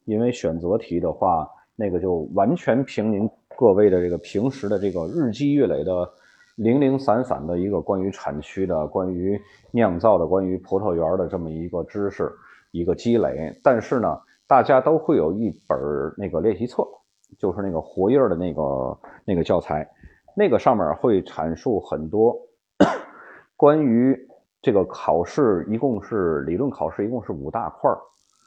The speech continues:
它每一块儿的这个占分儿的这个占比，大家可以根据那个占比有针对性的去，呃，进行复习，呃，不要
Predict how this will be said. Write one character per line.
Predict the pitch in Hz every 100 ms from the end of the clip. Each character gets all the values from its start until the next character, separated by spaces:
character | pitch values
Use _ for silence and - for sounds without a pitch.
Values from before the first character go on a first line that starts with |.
| _ _ -
它 | - 127 135 -
每 | 92
一 | 82 104
块 | - 147
儿 |
的 | 82
这 | 104
个 | 82 76
占 | - 98
分 | - 147
儿 |
的 | 90
这 | 90
个 |
占 | 85 135 82
比， | - 71 92 - _ _ _
大 | 117
家 | 107 104
可 | -
以 | 92 90
根 | 113 135
据 | 127
那 | 95
个 | 76
占 | 117 85
比 | 78
有 | 95 67
针 | - 160
对 | 160 104
性 | - 87
的 | 65
去， | 62 - 87 76 69 55 57 _ _ _ -
呃， | 78 73 71 71 71 73
进 | 107 85
行 | 85
复 | - 95
习， | - 73 78 _ _ _ -
呃， | 78
不 | 76 107
要 | 113 87